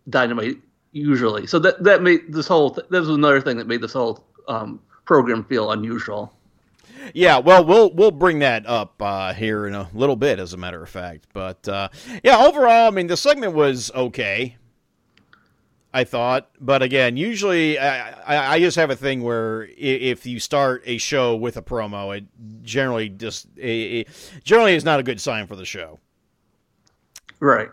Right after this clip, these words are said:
Speaker 2: But, uh, we, we, we will see. Uh, we then get a, uh, hype package for Wardlow heading into his match with C M Punk tonight. Uh,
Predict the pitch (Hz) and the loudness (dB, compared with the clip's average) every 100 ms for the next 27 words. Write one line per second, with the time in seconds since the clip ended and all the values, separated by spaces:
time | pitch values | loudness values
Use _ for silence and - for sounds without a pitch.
0 | - 113 120 110 120 107 104 101 117 127 | -10 -4 -4 -4 -4 -4 -6 -8 -10 -10
1 | 113 123 113 113 113 107 170 170 - - | -10 -12 -10 -10 -10 -10 -8 -10 -12 -20
2 | - - - - 123 131 127 131 139 160 | -20 -20 -20 -4 0 2 2 0 0 0
3 | 156 160 135 143 135 131 120 117 - 196 | 0 -2 -2 -4 -4 -6 -8 -10 -8 -6
4 | 180 - 139 120 110 107 - 120 113 107 | -6 -6 -8 -10 -14 -14 -12 -8 -8 -8
5 | 101 98 101 127 190 147 107 95 - 110 | -12 -14 -6 -4 -4 -4 -10 -8 -10 -10
6 | 107 98 98 92 110 101 - 101 - 113 | -12 -14 -14 -12 -12 -12 -14 -16 -14 -12
7 | 101 - 110 101 104 101 101 113 143 - | -14 -12 -12 -12 -14 -12 -12 -6 -6 -8
8 | 127 | -20